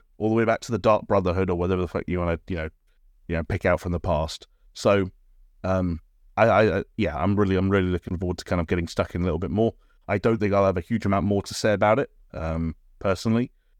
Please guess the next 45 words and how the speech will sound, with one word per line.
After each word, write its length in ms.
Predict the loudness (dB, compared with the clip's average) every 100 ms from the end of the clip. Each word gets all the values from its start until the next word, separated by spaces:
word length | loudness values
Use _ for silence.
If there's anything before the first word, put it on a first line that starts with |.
| _ _ _
'cause 300 | -2 0 -2 -10 _ _ _ _ -6
I, 180 | -6 -6 _ _ _ _ -4
I 80 | 0
think 260 | 0 0
they 180 | 2 2
said, 260 | 2 -2 -2 _ _ -2
I, 120 | 0
I, 100 | 0 -4 -6
I 60 |
think 220 | -6 -6 0
they, 140 | 0
they 240 | 2 0
said 180 | 2 0
a 20 |
lot 120 | 0 0
about 200 | 0 0
it 80 |
themselves. 540 | -2 -2 0 0 -2 -6
I 60 | -6
think 160 | -4
you 80 | -4
could 160 | -2 2
go 180 | 4
back 260 | 4 2 2 -4 _ _ _ _ _
to 160 | -6 -6 -8 _
June 400 | -2 2 4 4
or 80 | 0
whenever 280 | 0 0 0
it 40 |
was 240 | 0 0 0
and 140 | -2
watch 180 | -2 0
that, 160 | -2 -2 _ -2
um, 360 | 0 2 0 -2
Starfield 420 | 0 -2 0 -2
Direct 320 | 0 -2 -2
and 60 | -2
be 80 | -2
like, 120 | 2
"Oh 80 | 2
yeah, 300 | 2 0 -2 _ _ _ -2
they 120 | -2
really 400 | 2 2 2 2
did, 320 | 2 2 2
like, 320 | -2 -4 -8